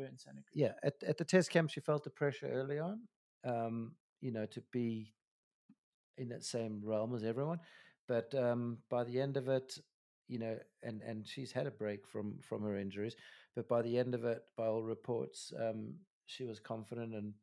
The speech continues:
Speaker 2: performing well and knocking her times down on the, on the testing. Um, and that's really what counts, you know, w-, or seeing the progress go in a certain direction.
Speaker 1: Yeah, and definitely not last but least, but someone like Charlie Harrison,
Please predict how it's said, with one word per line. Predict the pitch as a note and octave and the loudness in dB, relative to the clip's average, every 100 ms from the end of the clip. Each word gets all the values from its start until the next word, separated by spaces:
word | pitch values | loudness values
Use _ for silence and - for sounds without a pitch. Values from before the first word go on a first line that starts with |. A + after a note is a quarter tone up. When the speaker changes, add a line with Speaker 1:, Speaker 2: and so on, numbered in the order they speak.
| - | -14
Speaker 2:
performing | A2+ - A#2+ A#2 | -10 -6 -4 -4
well | G#2+ G#2+ A#2 B2+ | -2 0 0 0
and | G#2+ G#2 - - - _ _ - | -4 -8 -12 -20 -20 _ _ -10
knocking | A#2 A#2 A#2+ A2+ | -4 -4 -2 -4
her | A2+ | -4
times | - A#2 A2+ A2 | -2 0 0 0
down | A2 A2 A#2+ | 0 0 -2
on | G#2+ | -6
the, | G#2 - | -8 -8
on | G#2+ | -6
the | G#2 | -4
testing. | - A2 - C3 C3+ C3 C3 | -2 -2 -2 -4 -4 -6 -6
Um, | A#2 A2 A2 G#2+ - | -2 -2 -2 -6 -8
and | G#2+ | -6
that's | A2+ A#2+ - | -6 -6 -6
really | G#2 | -4
what | G2+ G2+ | -4 -4
counts, | - A2+ A2+ - | -2 -4 -4 -8
you | |
know, | F#2+ A2+ B2+ | -6 -6 -6
w-, | A#2+ G2+ | -10 -12
or | G#2+ G2 G2 | -10 -10 -10
seeing | - A2 | -10 -10
the | |
progress | G2+ C3 G#2 G#2 - | -6 -6 -4 -8 -8
go | - | -8
in | G2+ | -8
a | |
certain | G2 G#2+ G#2 | -8 -8 -6
direction. | G2 G2 - - G2+ _ _ _ _ _ | -6 -6 -8 -10 -12 _ _ _ _ _
Speaker 1:
Yeah, | C#3+ C#3 C3 | -2 0 0
and | C#3+ C#3 | -2 -4
definitely | C#3 F3+ A3+ | -2 -2 0
not | E3+ B2+ | 0 0
last | C3 C3+ C#3+ - | 2 2 0 -6
but | C3 | -6
least, | C#3 C3 - | -6 -8 -10
but | C#3 | -10
someone | D#3+ D3 | -4 -2
like | D3 C#3 | -2 -4
Charlie | - D#3+ D3+ C#3 | -2 0 0 0
Harrison, | A2+ C#3 C#3 C3+ D3 C#3 C3+ B2+ | -4 -4 -4 -6 -8 -6 -6 -8